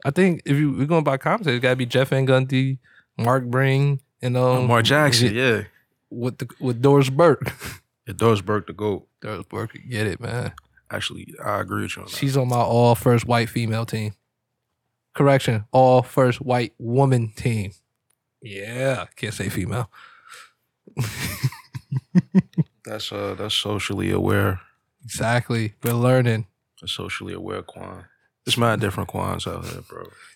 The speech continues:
Speaker 1: Dude, you say I, I got, <laughs> uh, what's the shit they got now? Uh, Deviant,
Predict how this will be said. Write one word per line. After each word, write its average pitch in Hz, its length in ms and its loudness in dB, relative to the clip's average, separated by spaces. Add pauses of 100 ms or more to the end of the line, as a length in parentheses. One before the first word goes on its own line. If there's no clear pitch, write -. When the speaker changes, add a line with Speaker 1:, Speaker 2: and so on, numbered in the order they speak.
Speaker 1:
Dude, 139 320 -6
you 160 60 -16
say 147 220 -4
I, 117 80 2 (180)
I 120 80 -8
got, 123 260 2 (460)
<laughs> - 380 -20
uh, 127 200 0
what's 131 180 0
the 160 100 0
shit 165 200 -4
they 160 120 -6
got 180 160 -6
now? 175 260 -4
Uh, 131 220 0
Deviant, 143 840 2